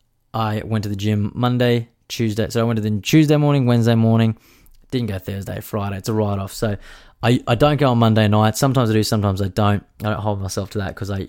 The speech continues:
I do a lot of work on Mondays and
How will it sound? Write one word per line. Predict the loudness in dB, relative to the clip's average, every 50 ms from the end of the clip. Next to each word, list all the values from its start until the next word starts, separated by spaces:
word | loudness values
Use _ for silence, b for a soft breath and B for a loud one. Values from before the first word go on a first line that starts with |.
| -12 -12
I | -12 -10 -10 -12
do | -12 -10 -6 -4 -4 -2
a |
lot | -2 -4 -6 -8
of | -8 -8 -6 -4
work | -4 -4 -2 -4
on | -4 -4
Mondays | -4 -4 -4 -4 -4 -4 -6 -8 -8 -8
and | -6 -4 -4 -4 -6 -8